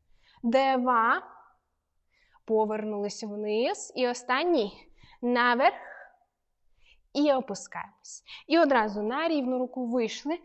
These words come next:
Відштовхнулись від підлоги. Рука рівна. І продовжуємо. Видих. Рука до себе. Вперед. І опускаємось вниз. І ще. Наверх. Е, видих.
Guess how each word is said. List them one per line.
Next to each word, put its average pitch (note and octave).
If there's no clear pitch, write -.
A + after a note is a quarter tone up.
Відштовхнулись C#4
від C#4
підлоги. F4
Рука C#4
рівна. F#4+
І D#4
продовжуємо. G#3
Видих. C4
Рука A#3+
до A3+
себе. D4
Вперед. C#4+
І D4
опускаємось G3+
вниз. -
І C#4
ще. -
Наверх. C#4
Е, C4+
видих. C4+